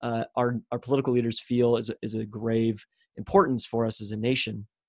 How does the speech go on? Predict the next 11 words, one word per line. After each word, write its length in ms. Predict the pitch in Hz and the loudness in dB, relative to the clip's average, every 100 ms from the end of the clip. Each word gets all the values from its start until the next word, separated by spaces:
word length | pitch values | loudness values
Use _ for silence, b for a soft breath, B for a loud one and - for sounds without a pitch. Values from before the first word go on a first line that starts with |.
| _ - - - - | _ -20 -20 -12 2
Um, 300 | 151 135 117 B B B B | 4 6 4 B B B B
I, 100 | 160 175 | 6 10
I, 240 | 226 - - | 8 6 4
I 120 | 208 | 4
picked 260 | 370 285 220 | 4 4 6
up 120 | 165 | 6
a 40 | |
couple 300 | 135 165 165 | 6 4 6
things 340 | 139 143 135 120 | 4 4 4 4
that, 220 | 120 - _ - | 0 0 _ 0
that 280 | 127 117 | 2 2